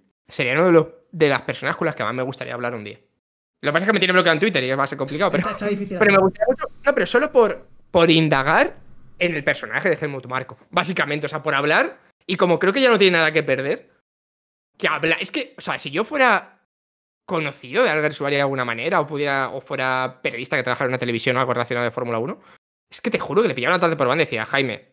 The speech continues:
Speaker 1: eh, mira, tengo dos horas libres por delante, quiero dos horas de cómo es Helmut Marko. ¿Y qué
Speaker 2: Mira,
Speaker 1: pasó?".
Speaker 2: aquí, aquí, aquí te lo pongo.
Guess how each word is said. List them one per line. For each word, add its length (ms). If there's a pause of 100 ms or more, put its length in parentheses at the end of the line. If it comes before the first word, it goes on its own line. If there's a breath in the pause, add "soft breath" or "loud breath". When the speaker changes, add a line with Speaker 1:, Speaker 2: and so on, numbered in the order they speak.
Speaker 1:
eh, 840
mira, 240 (560)
tengo 220
dos 160
horas 160
libres 240
por 140
delante, 460
quiero 260
dos 280
horas 360
de 420
cómo 280
es 140
Helmut 240
Marko. 280 (440 loud breath)
¿Y 120
qué 100
Speaker 2:
Mira, 140
Speaker 1:
pasó?". 160 (360)
Speaker 2:
aquí, 320 (220)
aquí, 340
aquí 200
te 60
lo 80
pongo. 400